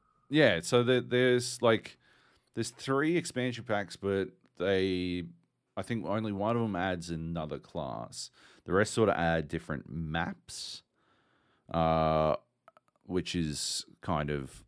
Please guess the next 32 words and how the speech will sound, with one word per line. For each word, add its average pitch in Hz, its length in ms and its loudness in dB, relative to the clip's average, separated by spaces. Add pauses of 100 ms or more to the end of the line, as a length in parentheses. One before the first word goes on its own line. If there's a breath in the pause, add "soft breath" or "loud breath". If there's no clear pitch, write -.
how 78 280 -2
they 67 260 -2
do 69 580 -4
the 60 580 -4 (380)
fights. - 580 -6 (560)
Like, - 400 -8 (640 soft breath)
you 85 180 0
go 78 160 2
down 73 220 0
these 67 180 -6
maps, - 600 -10 (220)
uh, 60 340 -6
and, 64 280 -8 (140)
and 67 160 -8
it 64 100 -10
sorts - 400 -10 (240)
through 58 320 -12 (120)
what - 260 -10
you 55 100 -10
might 57 220 -10
be 52 100 -12
fighting. 52 520 -10 (760 soft breath)
So 69 420 0
I 73 60 -4
think 98 340 -4
that 101 160 4
would 104 120 0
just 92 340 -4
basically 85 480 -2
extend 92 540 -4
a 95 80 0
run 101 460 -4